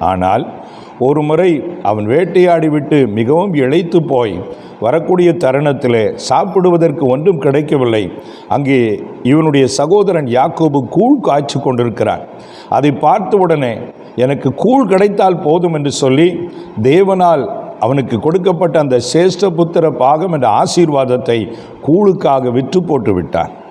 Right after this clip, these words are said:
எனக்கு அன்பானவர்களே, இதை குறித்து ஆதியாகமம் இருபத்தி ஐந்தாம் அதிகாரத்திலே தெளிவாக இருக்கிறது.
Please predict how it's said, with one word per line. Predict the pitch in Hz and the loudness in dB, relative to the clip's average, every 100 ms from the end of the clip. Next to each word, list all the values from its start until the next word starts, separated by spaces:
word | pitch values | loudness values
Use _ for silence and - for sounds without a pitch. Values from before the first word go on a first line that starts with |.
| - | -8
எனக்கு | 107 156 202 | -4 -2 0
அன்பானவர்களே, | 160 143 135 131 147 175 | 0 0 0 0 2 2
இதை | 131 | 2
குறித்து | 127 143 135 170 - - - - | 2 0 2 0 0 -6 -16 -4
ஆதியாகமம் | 110 143 143 135 139 | 0 2 0 0 2
இருபத்தி | 196 196 202 | 2 2 2
ஐந்தாம் | 147 131 120 | 0 0 0
அதிகாரத்திலே | 113 131 135 123 104 120 135 | 0 2 2 0 0 0 0
தெளிவாக | 160 123 127 120 123 | 0 2 2 2 2
இருக்கிறது. | 107 104 101 98 85 | 0 -2 -2 -2 -4